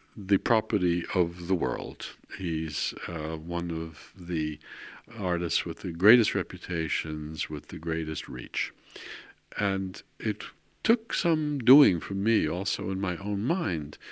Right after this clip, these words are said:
to kind of reverse that image and bring him back to the individual human being and maker of a career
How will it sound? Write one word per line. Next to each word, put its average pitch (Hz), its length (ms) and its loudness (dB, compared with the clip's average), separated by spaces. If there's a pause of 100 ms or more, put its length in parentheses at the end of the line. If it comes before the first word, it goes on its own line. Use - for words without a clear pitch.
(340)
to 110 420 6 (380)
kind 120 280 -2
of 107 260 -2
reverse 113 720 4
that 98 640 -2 (120)
image 85 340 -2
and 90 180 -4
bring 123 180 2
him 107 220 0
back 85 340 -4
to 104 420 -2 (140)
the 92 400 -2
individual 95 1040 0 (500)
human 104 380 6
being 101 760 2
and 92 480 -4 (320)
maker 92 640 2
of 85 180 -4
a 85 240 2 (120)
career 104 720 2